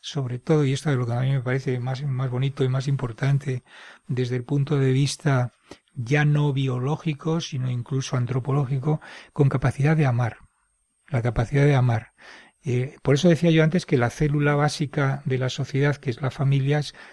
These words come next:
es precisamente el, la idea de Dios. Él tenía la idea de transmitir el amor a esa especie, se plasma en, en la institución familiar,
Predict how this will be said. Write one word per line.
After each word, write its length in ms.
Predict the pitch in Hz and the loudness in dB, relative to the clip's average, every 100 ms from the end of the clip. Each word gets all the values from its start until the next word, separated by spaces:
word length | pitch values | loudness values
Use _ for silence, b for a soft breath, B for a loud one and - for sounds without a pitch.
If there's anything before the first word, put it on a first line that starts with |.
| B | B
es 120 | 127 | -6
precisamente 840 | 147 139 147 151 143 139 139 151 147 B B B - | -2 -2 0 0 2 2 0 -2 -2 B B B -4
el, 320 | 127 117 123 - | -2 -2 -6 -4
la 220 | 123 117 | -2 0
idea 300 | 113 139 156 | 4 4 6
de 120 | 147 | 4
Dios. 400 | 143 160 190 - - _ | 4 4 2 -2 -18 _
Él 320 | - 120 127 | -2 0 0
tenía 500 | - 131 139 143 147 - | 0 2 2 0 -2 -6
la 260 | 127 123 120 | -6 -4 -2
idea 200 | 139 147 | -2 -2
de 60 | |
transmitir 640 | 135 120 123 117 151 135 127 B B - | -2 -2 -2 -2 -2 -2 -4 B B -4
el 160 | 123 | -2
amor 320 | 123 131 143 | 0 2 2
a 80 | 127 | 2
esa 160 | 127 151 | 0 -2
especie, 480 | - 170 143 160 156 | -2 -2 0 2 0
se 180 | - | -2
plasma 540 | 120 139 139 151 160 - B B B | -4 -2 0 2 2 0 B B B
en, 440 | - 131 123 117 117 | -2 0 2 0 0
en 140 | 120 | 0
la 40 | |
institución 560 | 123 - 117 117 143 135 | -2 -2 -4 -2 2 2
familiar, 600 | 151 135 135 143 151 | 4 2 4 4 2